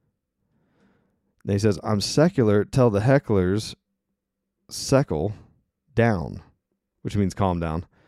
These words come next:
And then he, then he, he, he likes to rhyme heckler a bunch. I heard, I, it was in a different song too. Y'all religion creates division. So that's interesting, right? And he said, uh,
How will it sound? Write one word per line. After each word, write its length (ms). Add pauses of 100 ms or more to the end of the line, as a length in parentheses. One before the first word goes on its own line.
(340)
And 100
then 120
he, 160
then 240
he, 200
he, 360
he 140
likes 200
to 80
rhyme 240
heckler 540 (360)
a 60
bunch. 260
I 120
heard, 180
I, 80
it 80
was 160
in 80
a 80
different 260
song 240
too. 240 (1500)
Y'all 440
religion 720
creates 440
division. 640 (2500)
So 180
that's 240
interesting, 460
right? 280 (500)
And 140
he 80
said, 520
uh, 400